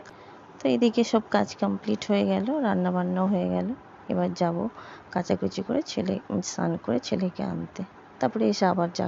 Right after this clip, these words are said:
কাজ সেগুলো করব। তো বন্ধুরা ভিডিওটা ভালো লাগলে লাইক, শেয়ার, সাবস্ক্রাইব করো। খুব ভালো লাগলে বন্ধুদের মাঝে শেয়ার করো, আর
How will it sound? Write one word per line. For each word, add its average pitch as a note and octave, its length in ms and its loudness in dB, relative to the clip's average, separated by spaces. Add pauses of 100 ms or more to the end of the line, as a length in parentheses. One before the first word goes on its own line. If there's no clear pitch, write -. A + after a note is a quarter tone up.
(100)
কাজ F3+ 180 -2 (160)
সেগুলো F3 320 -4 (100)
করব। F3 220 -4 (880)
তো - 80 -4 (120)
বন্ধুরা G3+ 500 0
ভিডিওটা G3 460 -2
ভালো F#3+ 340 -2
লাগলে F3+ 300 -2
লাইক, G3+ 260 -2
শেয়ার, - 300 -6
সাবস্ক্রাইব - 480 -2
করো। A#3 160 -2 (100)
খুব - 220 -4
ভালো G3 240 2
লাগলে F#3+ 320 -2
বন্ধুদের F#3 420 -2
মাঝে F3+ 260 -2
শেয়ার E3+ 320 -6
করো, - 180 -4
আর A3 100 -4